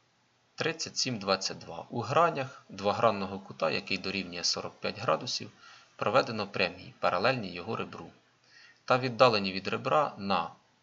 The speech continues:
два корінь з двох сантиметра і три сантиметра відповідно.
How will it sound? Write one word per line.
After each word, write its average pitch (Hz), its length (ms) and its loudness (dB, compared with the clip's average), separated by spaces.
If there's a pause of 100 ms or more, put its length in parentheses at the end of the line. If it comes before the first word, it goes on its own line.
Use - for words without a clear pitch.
(100)
два 95 260 2
корінь 123 280 -2
з 123 80 -6
двох 95 200 -2
сантиметра - 760 -6 (420)
і 147 120 -4
три 139 220 -4
сантиметра 95 680 -2
відповідно. - 680 -10